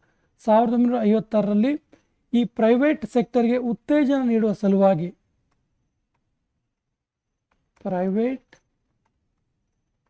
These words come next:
ಸೆಕ್ಟರ್‌ಗೆ ಉತ್ತೇಜನ,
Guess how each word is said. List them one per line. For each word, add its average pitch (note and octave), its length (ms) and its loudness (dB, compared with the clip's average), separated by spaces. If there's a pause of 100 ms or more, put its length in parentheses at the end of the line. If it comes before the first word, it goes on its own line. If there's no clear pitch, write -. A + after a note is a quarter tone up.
(600)
ಸೆಕ್ಟರ್‌ಗೆ G#3 920 -6 (1600)
ಉತ್ತೇಜನ, F3+ 840 -2